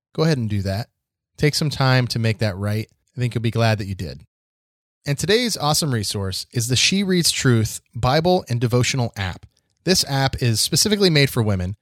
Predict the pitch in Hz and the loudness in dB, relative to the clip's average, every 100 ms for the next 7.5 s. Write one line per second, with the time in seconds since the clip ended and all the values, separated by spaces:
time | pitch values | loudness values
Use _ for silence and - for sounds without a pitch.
0 | _ 120 113 123 131 120 107 - 117 107 | _ -6 -2 0 2 2 0 0 0 0
1 | 95 - - 87 95 _ _ - 175 - | -2 -6 -6 -6 -8 _ _ -4 -2 0
2 | 143 131 - 135 127 117 110 113 117 113 | 0 -2 0 0 2 2 2 2 2 2
3 | 110 135 156 139 110 117 113 117 107 95 | 0 0 0 -2 -2 0 0 -2 -2 -2
4 | 92 92 92 _ - 113 127 123 120 123 | -2 -6 -8 _ -4 0 2 2 0 -4
5 | - 170 180 156 165 127 123 120 120 101 | -2 0 2 0 0 2 2 2 0 -2
6 | 98 - - - 101 123 117 101 110 101 | -2 -6 -8 -4 0 0 0 -2 -2 -4
7 | 92 90 80 62 | -4 -6 -8 -12